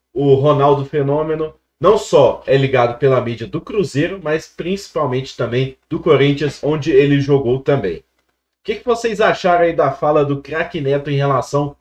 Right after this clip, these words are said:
ao Ronaldo, dono da saf do Cruzeiro? Eu quero que vocês deixem aqui embaixo nos comentários. Curte o vídeo, deixa o like, compartilha, se inscreve aqui no canal, que ajuda demais, e muito obrigado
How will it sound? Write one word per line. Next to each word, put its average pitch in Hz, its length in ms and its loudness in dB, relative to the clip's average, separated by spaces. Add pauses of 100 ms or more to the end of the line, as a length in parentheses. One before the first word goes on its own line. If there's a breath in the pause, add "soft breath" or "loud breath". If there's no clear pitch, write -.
(200)
ao 175 160 4
Ronaldo, 139 640 2
dono 156 300 0
da 143 180 0
saf 131 420 -4
do 131 120 -4
Cruzeiro? 113 560 -6 (200)
Eu 123 80 -8
quero 139 220 -2
que 139 80 -10
vocês 147 400 -4
deixem 127 380 -2
aqui 120 280 -10 (1700)
embaixo 131 560 0
nos 127 180 -8
comentários. 135 800 -2 (160)
Curte 240 300 -6
o 233 80 -8
vídeo, 220 460 -6 (300)
deixa 190 320 4
o 180 60 4
like, 160 440 2 (160)
compartilha, 143 840 0 (140)
se - 220 -14
inscreve 139 500 2
aqui 135 160 -2
no 131 100 -4
canal, 117 520 -4 (140)
que 131 100 -2
ajuda 131 340 2
demais, 117 460 -2
e 123 80 -6
muito 120 560 -4
obrigado 113 640 0